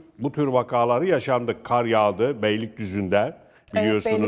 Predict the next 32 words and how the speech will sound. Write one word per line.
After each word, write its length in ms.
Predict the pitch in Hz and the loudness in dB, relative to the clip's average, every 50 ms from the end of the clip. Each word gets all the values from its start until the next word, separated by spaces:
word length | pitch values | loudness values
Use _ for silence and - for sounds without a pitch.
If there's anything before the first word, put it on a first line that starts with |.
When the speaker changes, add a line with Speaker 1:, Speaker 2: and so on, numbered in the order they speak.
| 208 - | -4 -6
Speaker 2:
Beylikdüzü'nde, 340 | 214 202 170 202 196 180 175 | -8 -8 -6 -6 -6 -6 -8
hı 100 | 170 180 | -8 -6
hı. 40 | 226 | -4
Speaker 1:
Çok 200 | 131 123 240 - | -4 -2 -4 -4
ciddi 260 | 113 104 95 117 123 | -8 -6 -4 -4 -4
bir 40 | 107 | -4
şekilde 480 | - - 113 101 113 107 95 110 107 92 | -2 -4 -4 -4 -4 -4 -4 -4 -4 -4
kar 240 | - 117 120 120 | -2 0 0 0
vardı. 500 | 107 101 101 98 98 98 95 127 139 123 | 0 0 0 2 0 0 -2 -6 -6 -6
Bu 280 | 107 107 101 92 92 92 | -6 -8 -8 -10 -6 -4
değil, 160 | 104 98 85 | -2 -2 -2
geçmiş 440 | 76 98 92 - - 104 101 - - | -2 -4 -6 -6 -6 -12 -10 -6 -4
yıllarda. 600 | 107 101 95 98 98 98 95 90 82 135 185 208 - - - - | -4 -2 0 2 2 2 2 0 0 -2 -4 -4 -8 -16 -18 -10
Speaker 2:
Çok. 420 | - 220 214 196 185 170 156 98 107 | -4 -2 -2 0 0 -2 -4 -2 0
Speaker 1:
Buradan 520 | 143 170 170 135 131 135 123 135 311 294 107 95 | 2 2 2 2 2 2 2 2 0 -6 -12 -12
giden 320 | 123 127 131 131 123 123 120 | -8 -4 -2 -2 -2 -2 -2
arkadaşlarımız 1000 | 131 143 143 120 - 131 127 123 117 101 - - 117 113 117 127 160 165 - - - | -4 -4 -4 -4 -4 -4 -2 -2 -2 -4 -4 -4 -4 -2 -2 -2 -4 -6 -10 -10 -10
üç 220 | 175 165 - - 123 | -10 -8 -8 -10 -10
buçuk 360 | 117 110 - - 156 - - | -10 -10 -8 -8 -8 -10 -10
saat 360 | - - 117 120 135 123 - | -8 -4 -2 -2 -2 -2 -4
sonra 520 | - - 156 156 143 110 104 117 151 190 208 | -6 -4 -4 -2 -2 0 0 -2 -2 -2 -6
Speaker 2:
Evet. 100 | 180 - - - - _ _ - | -10 -14 -18 -20 -20 _ _ -6
Speaker 1:
oraya 320 | 135 131 127 120 120 135 | -4 -4 -2 -2 -4 -4
gidebildiler, 760 | 127 104 104 98 120 120 104 107 104 90 92 107 120 113 101 | -6 -6 -6 -6 -4 -4 -4 -6 -6 -6 -6 -6 -4 -2 -2
Speaker 2:
Evet. 100 | 98 90 | -2 -2
Speaker 1:
evlerine 460 | 92 104 101 101 104 98 98 107 117 - | -2 -4 -4 -4 -4 -4 -4 -4 -6 -8
kavuştular. 340 | - 107 - 220 226 247 | -6 -4 -4 -2 0 0
Speaker 2:
Yirmi 280 | 285 294 - 320 320 - | 0 0 2 2 0 0
kilometre 640 | 302 277 254 233 220 202 - - - 190 170 170 190 | 0 -2 -2 -2 -4 -6 -8 -8 -8 -8 -6 -4 -2
buradan 260 | 214 233 226 180 127 139 | 0 0 2 2 2 2
Speaker 1:
Tabii, 80 | 147 | 4
Speaker 2:
Beylikdüzü, 320 | 143 131 110 98 95 92 | 2 2 2 0 -2 -2